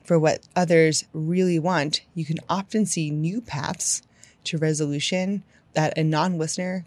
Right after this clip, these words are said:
cannot see. And they offer this key question here. What does the other person think, feel, and most deeply want? So you should know that by ending, by the end of the, the conversation. Just listen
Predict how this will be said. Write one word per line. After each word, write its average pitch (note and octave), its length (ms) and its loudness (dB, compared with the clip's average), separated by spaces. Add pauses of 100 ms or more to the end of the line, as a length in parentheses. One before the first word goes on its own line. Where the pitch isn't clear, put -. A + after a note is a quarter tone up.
(180)
cannot E3+ 520 -4
see. - 540 -6 (880)
And D#3 100 -4
they D3+ 80 -2
offer D3+ 240 -4
this D#3 240 -4
key D#3+ 220 -6
question C#3 380 -6
here. C#3 260 -6 (680)
What F#3+ 160 0
does A#3+ 160 0
the F#3+ 140 0
other F#3 200 0
person D#3+ 340 -2
think, A3+ 400 -2 (340)
feel, F#3+ 480 -6 (560)
and E3 160 0
most E3 280 -2
deeply D#3+ 320 -2
want? - 420 -10 (140)
So D3 340 -4 (380)
you G#3 120 -4
should A#3+ 200 2
know C#4 200 4
that - 300 4 (160)
by D#3+ 120 2
ending, E3 580 -2 (280)
by E3+ 140 4
the E3 120 2
end F3+ 140 -2
of E3+ 80 -4
the, E3 300 4
the E3 100 -2
conversation. G3+ 640 -2 (680)
Just B3+ 180 -6
listen C4 480 -2